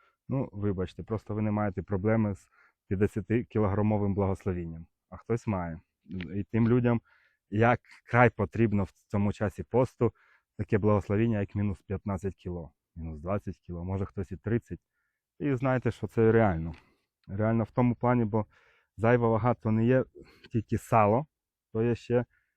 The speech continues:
е, алергія на різні продукти, які вас, е, вас заливає.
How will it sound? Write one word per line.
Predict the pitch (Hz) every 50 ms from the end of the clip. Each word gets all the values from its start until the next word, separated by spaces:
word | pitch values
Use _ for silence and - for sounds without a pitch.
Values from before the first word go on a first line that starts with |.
| _ _ _ -
е, | 104 104 - -
алергія | 107 104 110 110 101 87 104 120 117 107
на | 104 104 101
різні | 107 110 95 104 104
продукти, | - - 104 101 95 113 117 - _ _ 127 120
які | 104 101 101 - - 110
вас, | 104 104 101 - - _ _ _ _ _ _ _ _ -
е, | 95 98 - - - - _ _ _ _
вас | - 101 104 104 90
заливає. | 87 107 104 104 104 98 101 98 90 82 82 -